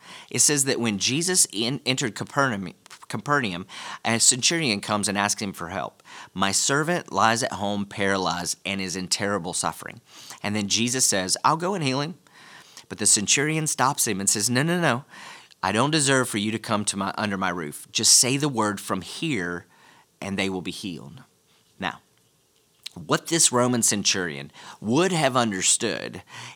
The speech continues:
is the actual government and the governing of a kingdom. Now, he wasn't part of a kingdom. He was part of what they called an empire.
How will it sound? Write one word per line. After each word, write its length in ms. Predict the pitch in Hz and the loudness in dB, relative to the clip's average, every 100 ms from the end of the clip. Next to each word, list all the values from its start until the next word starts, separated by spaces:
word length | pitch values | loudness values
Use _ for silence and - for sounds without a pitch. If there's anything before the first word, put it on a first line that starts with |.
| _ | _
is 180 | 117 107 | 4 4
the 180 | 113 - | 0 2
actual 640 | 113 123 - - 170 165 | 2 2 2 0 0 0
government 880 | 156 101 123 127 160 135 90 80 - - | -2 -4 0 2 2 0 0 -6 -8 -6
and 140 | 104 | -4
the 60 | 98 | -4
governing 640 | 90 120 160 113 90 104 | 2 2 2 0 -2 -4
of 160 | - 104 | -2 -2
a 80 | 104 | -2
kingdom. 720 | - - 180 135 65 60 110 - - - - | -4 -4 -2 -4 -6 -8 -18 -20 -20 -20 -2
Now, 80 | 127 | 0
he 160 | 143 233 | 2 4
wasn't 340 | 247 175 113 | 4 4 4
part 160 | 131 120 | 4 2
of 60 | |
a 60 | 95 | 0
kingdom. 420 | - 143 131 110 | -4 -2 0 -2
He 460 | 104 170 214 202 185 - - | -2 -2 -2 -2 -6 -12 -14
was 220 | - 127 123 | 0 2 2
part 260 | - 120 | 4 4
of 100 | 117 | 4
what 180 | 101 117 | -2 0
they 100 | 110 | -2
called 320 | - 92 92 - | 0 0 0 -4
an 140 | 104 | -6
empire. 720 | 104 117 117 - 82 60 53 | -2 -2 -2 0 0 0 -8